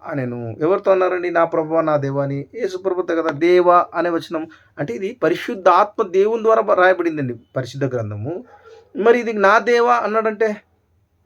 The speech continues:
యేసు ప్రభుల వారిని "నా దేవా" అన్నాడంటే ఇది తప్పు కాదు అని మీరు అన్నారనుకోండి, ఎంత అన్యాయం అండి.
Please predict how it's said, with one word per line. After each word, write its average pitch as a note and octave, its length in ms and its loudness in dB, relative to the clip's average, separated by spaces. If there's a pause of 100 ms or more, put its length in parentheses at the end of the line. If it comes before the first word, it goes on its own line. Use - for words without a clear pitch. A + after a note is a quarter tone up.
(720)
యేసు F#3+ 280 4
ప్రభుల F#3+ 320 0
వారిని C#3 260 -2
"నా D#3+ 200 2
దేవా" F#3+ 340 4
అన్నాడంటే G3 460 0
ఇది F#3 320 0 (320)
తప్పు A#3 560 0
కాదు G#3 640 2
అని G3 280 0
మీరు F#3+ 240 4
అన్నారనుకోండి, E3+ 760 0
ఎంత G#3 220 -6
అన్యాయం G#3+ 380 0
అండి. G#3+ 260 -8